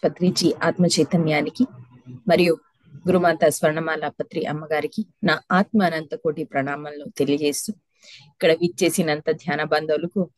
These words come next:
నా హృదయపూర్వక నమస్కారాలని తెలియజేస్తున్నాను మాస్టర్స్. మాస్టర్స్, నేను రెండు వేల ఇరవైలో మరలా ధ్యానానికి రాబడ్డాను. మరలా ఎన్-, అని ఎందుకు అంటున్నానంటే, రెండు వేల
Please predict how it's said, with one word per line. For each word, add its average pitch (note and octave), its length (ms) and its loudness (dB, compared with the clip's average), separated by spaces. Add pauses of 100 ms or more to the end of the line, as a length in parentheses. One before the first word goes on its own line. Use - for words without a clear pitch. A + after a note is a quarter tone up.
నా D#3+ 80 -2
హృదయపూర్వక F3 840 -2
నమస్కారాలని C#3+ 720 -4
తెలియజేస్తున్నాను C#3 720 -6
మాస్టర్స్. - 600 -12 (1120)
మాస్టర్స్, A3 420 0
నేను G3+ 420 2 (240)
రెండు F3+ 220 2
వేల F#3+ 200 0
ఇరవైలో F#3+ 720 0 (260)
మరలా F#3 480 0
ధ్యానానికి F3 840 -6 (720)
రాబడ్డాను. D#3 600 -2 (440)
మరలా F#3+ 340 4
ఎన్-, G#3+ 260 4 (140)
అని A3 140 0
ఎందుకు G3 340 -2
అంటున్నానంటే, F#3 800 -4 (360)
రెండు F#3+ 280 0
వేల A#3 340 2